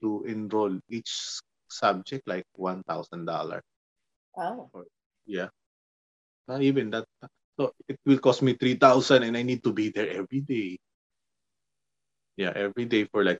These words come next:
Speaker 1: two
Speaker 2: Wow.
Speaker 1: sem. And I said, "I can afford that." And I, they called, I called them again. Then they told, I said, "Is there a funding or government pro-?" Then they recommended pals. I said, "What's pals?" They, they gave the phone number.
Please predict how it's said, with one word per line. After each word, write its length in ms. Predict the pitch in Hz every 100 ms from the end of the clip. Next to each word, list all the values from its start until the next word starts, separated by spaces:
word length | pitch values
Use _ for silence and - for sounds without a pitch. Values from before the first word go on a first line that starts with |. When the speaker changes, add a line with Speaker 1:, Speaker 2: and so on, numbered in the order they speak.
| 85
Speaker 1:
two 100 | 110
Speaker 2:
Wow. 0 |
Speaker 1:
sem. 260 | 98 87 82 _ _ _ -
And 180 | - 107
I 80 |
said, 200 | 98 110
"I 100 | 98
can 260 | 104 80 80
afford 380 | - - 90 85
that." 180 | 95 92 _ _ _ - - _ _ _ _ _ _ _ _ _ _
And 880 | 117 113 107 107 101 101 104 113 113 _ _ -
I, 120 | 117
they 160 | 113 120
called, 420 | 135 135 131 -
I 120 | 127
called 260 | 123 151 123
them 180 | 110 98
again. 320 | 104 123 98 -
Then 320 | 95 92 90 - _ _ -
they 120 | 104
told, 320 | - 110 101 - _ -
I 120 | 107
said, 280 | - 107 98
"Is 140 | -
there 240 | 101 95 98
a 100 | -
funding 560 | 95 101 101 117 123
or 280 | 90 87 90
government 460 | 98 95 95 95 92
pro-?" 160 | 95 95 _ _
Then 220 | 98 95
they 120 | 98 101
recommended 680 | 101 101 98 87 90 80 78
pals. 440 | - 80 80 - - -
I 40 |
said, 200 | - 139
"What's 240 | 147 131 _ 98
pals?" 160 | 95 _ _ -
They, 160 | 110 -
they 140 | 98 92
gave 240 | 107 101
the 100 | 95 -
phone 200 | 92 92
number. 200 | 78